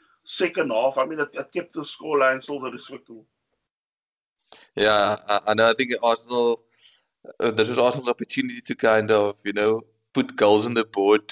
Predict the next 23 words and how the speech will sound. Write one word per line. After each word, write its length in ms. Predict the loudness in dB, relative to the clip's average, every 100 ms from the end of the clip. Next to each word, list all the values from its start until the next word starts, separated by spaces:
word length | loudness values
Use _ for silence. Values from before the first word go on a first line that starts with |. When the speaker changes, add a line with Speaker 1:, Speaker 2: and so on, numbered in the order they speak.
| -8
Speaker 2:
and, 140 | -6 -6
and, 100 | -6 -8
and 180 | -8 -10 -10
just 180 | -10 -10 _ _
boost 320 | -6 -4 -2
your 120 | -2 0
confidence, 960 | 0 0 -2 -6 -6 -8 -14 -18 -20 _ -8
um, 260 | -8 -8 -14 _ _ _ _ _
for, 220 | 2 4
for 160 | 4 2
the 100 | 2
remaining 420 | 0 -2 -4 -4 -4
games 220 | -2 -2
coming 320 | -6 -6 -8
up. 100 | -12 -16 _ _ _ _
Speaker 1:
Yeah, 120 | -6 -6 _ -2
Arsenal 320 | -2 -2 -8
then 100 | -4
made, 240 | -4 -4 -10 _ _
in 100 | -12
the 40 |
sixty-third 560 | -12 -14 -16 -4 -2 -2
minute, 240 | -6 -12